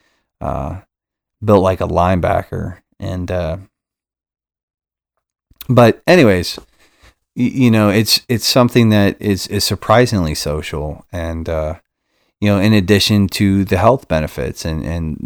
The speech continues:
the sort of, like, you know, you put on that muscle mass, you fit into your clothes better, you feel better about yourself, you're stronger, you have more endurance.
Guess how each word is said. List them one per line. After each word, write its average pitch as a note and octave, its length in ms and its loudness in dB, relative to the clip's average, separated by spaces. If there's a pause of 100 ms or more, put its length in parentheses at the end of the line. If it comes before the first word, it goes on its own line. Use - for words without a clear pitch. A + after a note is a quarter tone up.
the E2 80 -8
sort F#2+ 240 -4
of, F2+ 80 -2
like, E2 380 -2
you A#2+ 240 0
know, F2 80 0
you G2 180 0
put G2 200 0
on F#2 180 2
that F2+ 160 0
muscle E2+ 300 0
mass, F#2 380 -2
you E2+ 80 -4
fit F2 220 -6
into E2 180 -2
your F2 120 -6
clothes F2 360 -2
better, E2+ 360 -2
you D#2+ 120 -6
feel F2 240 -6
better E2+ 220 -4
about E2 240 -2
yourself, D#2+ 480 -4
you're D2 80 -8
stronger, F2+ 560 -2
you E2 160 -4
have D#2+ 140 -4
more D2+ 240 -4
endurance. F#2 680 -4